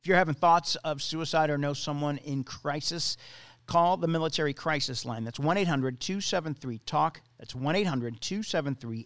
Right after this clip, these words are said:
eight two five five. Press one for military. There's a chat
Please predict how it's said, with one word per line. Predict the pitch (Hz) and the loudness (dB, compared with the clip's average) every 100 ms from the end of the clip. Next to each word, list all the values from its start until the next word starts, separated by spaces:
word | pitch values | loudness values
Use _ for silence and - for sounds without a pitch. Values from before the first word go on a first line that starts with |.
| - | -2
eight | 202 226 - | -2 -2 -4
two | 170 135 | -4 -4
five | - 120 110 | -4 -4 -4
five. | - 143 131 127 - - _ _ - | -2 2 2 0 -4 -20 _ _ -2
Press | 170 151 - - | 0 0 -6 -14
one | 131 120 120 160 175 160 - - | -16 -10 0 2 4 2 -2 -8
for | 135 135 | -6 -4
military. | 131 131 120 113 95 - | -4 -4 -6 -8 -10 -10
There's | 135 147 135 | -2 0 0
a | 139 | -2
chat | - 160 151 151 - | -2 0 0 0 -4